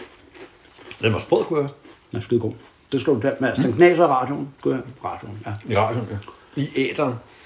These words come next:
Speaker 2: Når man nu er i gang med en negativ ting, så, øh, så har vi jo, øh, gang i nogle dramatiske ting, Roger Goodell, han ligesom skal have, navigere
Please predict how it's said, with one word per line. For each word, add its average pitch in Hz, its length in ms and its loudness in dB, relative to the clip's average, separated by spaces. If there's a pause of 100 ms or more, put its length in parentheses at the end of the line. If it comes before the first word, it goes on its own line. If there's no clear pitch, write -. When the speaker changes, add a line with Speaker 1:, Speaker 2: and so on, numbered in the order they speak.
(200)
Speaker 2:
Når 156 120 8
man 175 80 10
nu 208 80 12
er 190 160 12
i 202 60 8
gang 180 280 6
med 165 80 8
en 143 140 8
negativ 135 400 4
ting, 117 180 -4 (1900)
så, 156 380 10
øh, 131 300 6 (320)
så - 260 -8
har 110 280 -4
vi 202 140 2
jo, 151 240 8
øh, 113 220 4 (680)
gang 170 300 2
i - 20 8
nogle 151 200 6
dramatiske 139 580 -2
ting, 143 360 -2 (100)
Roger 131 320 2
Goodell, 123 360 4
han 135 220 0
ligesom 135 280 -2
skal 123 240 0
have, 110 220 2 (1120)
navigere 123 520 4